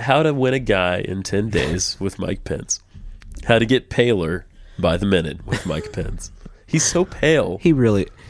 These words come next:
Speaker 2: if, if you were to draw a caricature of a white guy,
Speaker 1: It's Mike Pence.
Speaker 2: It's Mike Pence.
Speaker 1: It's Mike Pence.
Speaker 2: Mike Pence is that caricature come
Speaker 1: Or
Speaker 2: to life.
Speaker 1: Yeah,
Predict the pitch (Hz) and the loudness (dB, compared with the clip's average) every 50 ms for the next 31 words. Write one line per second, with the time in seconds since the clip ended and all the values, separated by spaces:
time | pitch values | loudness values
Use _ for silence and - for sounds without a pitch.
0 | - - - - - - - _ _ - - - _ - 147 143 - - - - | -20 -20 -20 -20 -20 -20 -20 _ _ -20 -20 -10 _ 0 0 0 0 -4 -14 -20
1 | - - - - - - - _ _ _ - - 139 139 - - 139 147 175 190 | -20 -20 -20 -20 -20 -20 -20 _ _ _ 0 2 2 2 0 -4 0 2 2 2
2 | 202 208 208 196 185 175 165 156 - - - 139 120 95 - - 92 90 90 92 | 2 2 2 4 4 6 4 2 0 0 0 0 0 0 0 0 2 4 4 4
3 | 95 95 95 95 92 98 95 - _ _ _ _ _ _ _ - 92 87 - - | 4 4 4 4 2 0 -2 -4 _ _ _ _ _ _ _ -2 -2 -2 -2 -2
4 | 80 85 87 90 - 92 92 - - 98 95 90 85 - 92 82 82 73 67 76 | 0 0 0 0 0 -2 -2 0 2 2 2 2 2 2 0 0 0 -2 -4 -4
5 | 76 - - 98 92 95 107 110 113 - _ _ _ _ _ _ _ _ _ - | -4 -2 -2 0 2 2 2 2 0 -2 _ _ _ _ _ _ _ _ _ -20
6 | _ - _ - 110 - - 104 85 73 76 - - - - 123 131 - - 123 | _ -4 _ 0 0 0 0 0 0 0 -2 -6 -4 2 2 4 4 4 2 2
7 | 113 107 95 90 - - - 95 82 - - - - - - - - - - - | 2 2 2 0 -2 -2 -2 0 0 0 -2 -2 -4 -6 -4 -6 -6 -6 -6 -2
8 | - 104 117 120 131 - - - 143 131 127 - - 123 110 101 110 107 101 - | 2 4 4 4 2 2 0 2 2 2 2 2 0 -2 2 2 2 0 0 0
9 | - - 95 92 87 - 90 - - 90 85 - - 160 156 147 147 139 90 85 | -2 0 0 0 0 -2 -2 0 0 -2 0 4 6 6 6 6 6 4 2 0
10 | - 50 50 - - 123 110 82 78 | -4 -6 -8 0 2 4 4 4 2